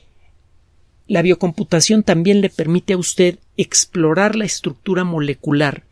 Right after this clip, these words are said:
de una proteína como la famosa proteína de pico y a partir de eso calcular qué regiones de esa proteína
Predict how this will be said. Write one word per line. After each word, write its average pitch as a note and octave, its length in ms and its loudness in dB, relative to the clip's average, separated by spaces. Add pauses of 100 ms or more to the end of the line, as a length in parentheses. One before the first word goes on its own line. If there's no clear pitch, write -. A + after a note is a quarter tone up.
(440)
de C#3+ 100 0
una E3 220 0
proteína D#3+ 480 -2
como C#3 240 -8
la C#3 80 -8
famosa C#3 340 -4
proteína C#3 480 -6
de D#3 100 -2
pico - 320 -8 (1120)
y F#3 460 0 (420)
a F3 120 -2
partir G#3 440 2
de G3+ 160 8
eso F#3+ 320 0
calcular E3 840 0 (380)
qué A3 140 6
regiones F#3 720 -2
de D#3 120 0
esa E3 180 -2
proteína E3+ 640 -4